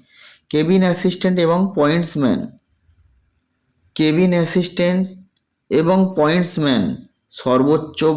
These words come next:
বাষট্টি বছর, পার্মানেন্ট ওয়ে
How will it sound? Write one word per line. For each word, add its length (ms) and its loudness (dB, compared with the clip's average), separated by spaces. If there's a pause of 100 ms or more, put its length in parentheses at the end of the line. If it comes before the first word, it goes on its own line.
বাষট্টি 520 -4 (100)
বছর, 300 -8 (920)
পার্মানেন্ট 600 2
ওয়ে 180 2